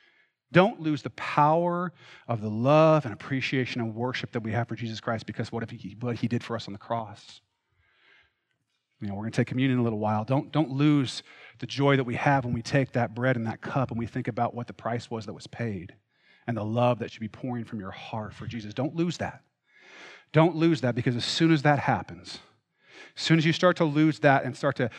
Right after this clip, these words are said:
and that, that's no longer the thing that's in front of you. It's the reason why we take communion every week. When that's no longer the thing in front of you, it does not take long until you start twisting the scripture to suit your comforts. And from there,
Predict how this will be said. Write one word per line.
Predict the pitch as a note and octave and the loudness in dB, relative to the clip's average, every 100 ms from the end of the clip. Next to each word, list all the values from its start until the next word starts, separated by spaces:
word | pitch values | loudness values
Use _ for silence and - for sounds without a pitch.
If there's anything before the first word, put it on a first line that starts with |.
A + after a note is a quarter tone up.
| - | -4
and | B2+ C3 | 2 6
that, | C#3+ - | 6 6
that's | C#3+ C#3+ | 4 4
no | E3+ | 2
longer | D#3 D#3+ D3 | 4 4 2
the | |
thing | C3+ D#3+ D3+ | 2 2 2
that's | C3 | 2
in | C#3 | 0
front | - D#3+ C3 | 0 0 0
of | |
you. | G#2 F2+ - | -2 -10 -14
It's | - | -10
the | D#3 | 0
reason | E3 D3+ | 0 0
why | |
we | B2+ | -2
take | A#2+ C3 | -2 -2
communion | C3 B2+ G#2+ | -2 -4 -4
every | G2+ | -6
week. | G2 F2+ - - _ _ _ _ _ _ _ _ _ | -8 -12 -14 -20 _ _ _ _ _ _ _ _ _
When | B2 | 0
that's | C3+ D3+ | 2 2
no | E3 | 2
longer | D#3 D#3 | 2 2
the | D3 | 0
thing | - D3+ | -2 0
in | C#3+ | -2
front | - D3 B2+ | -2 -2 -2
of | |
you, | A2 | -4
it | |
does | A#2 A2 | -6 -6
not | A#2+ - | -6 -4
take | A#2 A2+ | -4 -4
long | G#2+ | -6
until | G#2 A#2+ | -6 -10
you | G#2+ | -8
start | - - | -8 -10
twisting | - B2 - C3 G2+ F#2+ - - - A2+ - | -8 -10 -8 -10 -8 -10 -16 -20 -16 -14 -10
the | |
scripture | G#2+ - C3 A#2 - G2+ F#2+ - - - - | -8 -6 -6 -6 -8 -10 -12 -16 -18 -18 -14
to | - | -12
suit | - - A#2+ - | -10 -8 -8 -8
your | E2+ | -12
comforts. | - - G#2 - F#2+ - - - _ _ _ _ _ _ _ _ _ _ | -12 -10 -10 -10 -18 -16 -16 -16 _ _ _ _ _ _ _ _ _ _
And | A2 G#2 | -8 -6
from | A2 | -6
there, | A#2 C#3 B2+ A#2 | 0 2 2 0